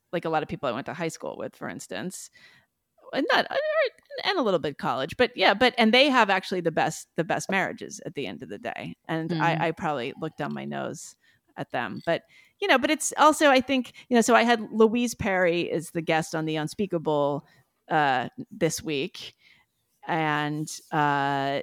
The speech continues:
Speaker 1: you know, she, she's, she wrote this book, The Case Against the Sexual Revolution. We talked about her a couple episodes ago. And she talks a lot about this too, that, you know, mate selection, you're, you're better off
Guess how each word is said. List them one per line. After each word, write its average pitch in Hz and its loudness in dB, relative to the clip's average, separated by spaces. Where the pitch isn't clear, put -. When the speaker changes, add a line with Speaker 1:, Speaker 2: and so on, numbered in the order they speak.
Speaker 1:
you 180 -10
know, 123 -2
she, 160 -6
she's, - -8
she 175 -4
wrote 156 -2
this 156 -8
book, 156 -6
The 160 -8
Case 147 -8
Against 147 -8
the - -20
Sexual 143 -6
Revolution. 139 -6
We 107 -10
talked - -10
about - -8
her 156 -8
a - -20
couple - -8
episodes - -12
ago. 113 -6
And 143 -4
she - -6
talks 156 -4
a 147 -2
lot 139 -2
about 135 -4
this - -8
too, 78 -10
that, 123 -6
you 156 -8
know, 120 -6
mate 165 -2
selection, 139 -4
you're, 165 0
you're 170 0
better 160 0
off 147 -2